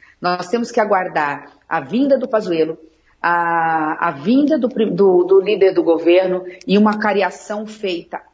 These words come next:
entre Pazuello, o seu número dois, que é o Elcio Franco, que foi muito citado, a, a senhora Regina, que foi junto com o Thiago, que assinaram a autorização sem ter a comprovação de que era possível assinar,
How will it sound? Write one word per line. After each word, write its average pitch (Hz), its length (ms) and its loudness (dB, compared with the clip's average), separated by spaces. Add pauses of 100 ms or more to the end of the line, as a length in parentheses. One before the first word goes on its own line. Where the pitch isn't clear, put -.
entre 160 560 -8 (420)
Pazuello, 214 800 -2 (480)
o 190 60 -16
seu 254 340 -2
número 226 420 -4
dois, 185 360 -6
que - 80 -6
é 180 40 0
o 170 100 0
Elcio 185 300 -2
Franco, 185 360 -4
que - 100 -20
foi 185 180 -2
muito 190 640 0
citado, 175 840 -2 (520)
a, 190 260 0 (120)
a 190 60 -10
senhora 240 400 -6
Regina, 208 640 -8
que 175 160 -18
foi 196 320 -4
junto 233 380 -2
com 220 120 -2
o 214 40 0
Thiago, 175 460 0
que - 140 0
assinaram 220 540 -4
a 220 40 -6
autorização 185 1000 -6 (260)
sem 269 640 -2
ter 208 360 2
a 175 60 -2
comprovação 165 960 -4
de 151 200 -6
que 160 220 2
era 160 200 4
possível 156 520 -2
assinar, 165 480 -2